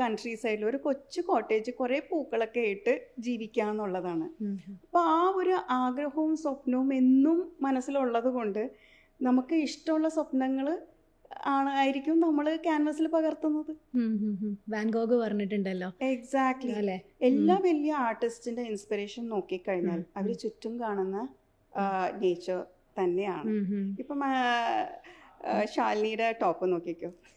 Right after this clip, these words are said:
Speaker 1: അത് കാണുമ്പോ തന്നെ ഒരു സന്തോഷമാണ്. Because it's so colorful,
Speaker 2: Vibrant.
Speaker 1: vibrant. Yeah.
Speaker 2: ഉം, ഉം.
Speaker 1: ആ, ഇപ്പൊ കൊച്ചു പിള്ളേരെടുത്തോ,
Speaker 2: ഉം.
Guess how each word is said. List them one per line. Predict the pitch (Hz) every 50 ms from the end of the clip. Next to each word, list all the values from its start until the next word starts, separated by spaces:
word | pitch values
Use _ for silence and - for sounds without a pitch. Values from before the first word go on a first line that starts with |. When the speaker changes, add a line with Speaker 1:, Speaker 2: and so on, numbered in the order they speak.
| - - - 269 254 - - _ _ _ -
Speaker 1:
അത് | - 233 277 320
കാണുമ്പോ | 381 311 254 226 214 220 233 269 277 277 311
തന്നെ | 302 320
ഒരു | 320 330
സന്തോഷമാണ്. | 311 311 294 277 247 247 226 220 - 240 214 196 190
Because | 180 220 240 285 294
it's | 320 349 339 -
so | - - 330 349
colorful, | 339 - 311 254 240 220 214 202 202 240 226 208
Speaker 2:
Vibrant. | - - 240 233 240 254
Speaker 1:
vibrant. | 262 269 277 285 302 277 285 285 240 214 294 277 - - _ _ - 254
Yeah. | 240 247 233 208 190 190 - 262
Speaker 2:
ഉം, | 233 226 226 226 226 220
ഉം. | 220 208 - _ - -
Speaker 1:
ആ, | 254 240 240 240 233 226
ഇപ്പൊ | 226 233 233 - 311 311 311 294 - _ _ _
കൊച്ചു | - 320 320 320 - - 381
പിള്ളേരെടുത്തോ, | 392 381 330 285 262 247 240 233 202 - - 190 165 - - - -
Speaker 2:
ഉം. | 190 185 190